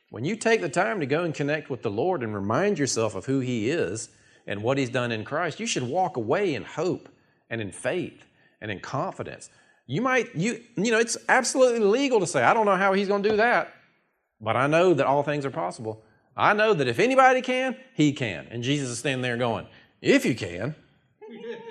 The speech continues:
You know, like, like, that's the picture I wanna see. I wanna, when I start doubting, I wanna hear Jesus go, "If, if, what?"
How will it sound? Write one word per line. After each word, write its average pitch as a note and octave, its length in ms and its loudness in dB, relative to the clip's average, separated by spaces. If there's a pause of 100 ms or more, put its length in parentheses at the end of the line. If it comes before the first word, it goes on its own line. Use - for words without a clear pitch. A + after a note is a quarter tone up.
(1400)
You A#2 60 -6
know, E3 100 0
like, F#3 160 2
like, F3 200 2
that's G#3+ 180 2
the - 80 -6
picture G#3 320 2
I E3+ 120 4
wanna D3+ 200 -2
see. B2+ 240 -2
I C#3 80 2
wanna, G3+ 220 -4
when D3 120 0
I G#3 120 0
start G#3+ 340 0
doubting, D#3+ 400 2
I F#3+ 80 -2
wanna A#3 180 -2
hear D#3+ 200 0
Jesus C#3 320 -4
go, G2+ 240 0
"If, - 240 -2 (540)
if, C4+ 400 6 (520)
what?" G3+ 460 2